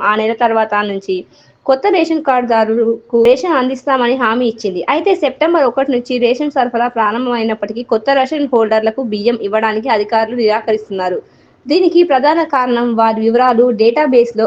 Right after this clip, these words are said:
అప్‌డేట్ కాకపోవడం. సెప్టెంబర్ ఇరవై ఐదవ తేదీ కొత్త రేషన్ కార్డుదారులు అత్యంత కీలకమైన గడువుగా నిలిచింది. ఈ తేదీలోపు తమ వివరాలు అప్‌డేట్ చేయని వారికి అక్టోబర్ నెలలో రేషన్ బియ్యం అందదు.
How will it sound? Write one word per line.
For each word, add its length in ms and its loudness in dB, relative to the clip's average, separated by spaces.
అప్‌డేట్ 400 0
కాకపోవడం. 580 -2
సెప్టెంబర్ 460 2
ఇరవై 220 2
ఐదవ 320 4
తేదీ 320 0
కొత్త 220 -2
రేషన్ 360 2
కార్డుదారులు 720 0
అత్యంత 340 0
కీలకమైన 680 -2
గడువుగా 440 2
నిలిచింది. 420 -4
ఈ 120 4
తేదీలోపు 560 2
తమ 300 0
వివరాలు 400 2
అప్‌డేట్ 400 0
చేయని 340 0
వారికి 400 0
అక్టోబర్ 480 0
నెలలో 300 2
రేషన్ 360 2
బియ్యం 260 -2
అందదు. 360 0